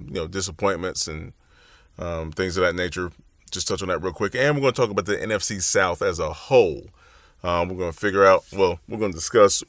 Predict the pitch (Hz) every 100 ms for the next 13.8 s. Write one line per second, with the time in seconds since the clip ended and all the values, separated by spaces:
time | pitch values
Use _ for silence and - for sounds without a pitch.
0 | - 104 98 139 - 101 90 90 90 87
1 | 90 87 82 78 85 82 85 76 92 85
2 | 82 _ _ _ - 92 95 90 - 85
3 | 82 76 - 98 95 104 104 92 80 127
4 | 107 98 110 101 101 95 104 92 95 101
5 | 90 - 101 101 95 85 - - 110 -
6 | - - 101 101 110 101 - - 101 95
7 | 92 90 85 82 101 117 92 87 - 98
8 | 107 104 113 107 101 127 127 127 - _
9 | _ _ _ _ _ _ _ _ _ _
10 | _ - 82 95 104 104 104 101 - _
11 | - 101 113 - - 95 92 90 90 92
12 | 92 92 78 - _ _ _ _ _ 80
13 | - 87 71 - _ _ _